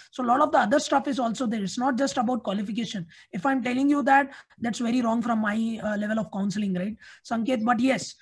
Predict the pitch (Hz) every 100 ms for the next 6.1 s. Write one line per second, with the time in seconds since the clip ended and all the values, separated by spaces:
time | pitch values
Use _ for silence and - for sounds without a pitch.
0 | - - - 240 311 330 330 294 294 226
1 | 277 339 349 - 320 302 262 294 294 294
2 | - - 185 254 262 269 262 262 254 240
3 | 240 285 277 240 294 302 302 302 294 269
4 | 277 262 240 254 254 262 254 185 214 254
5 | 254 233 226 226 220 214 185 175 190 -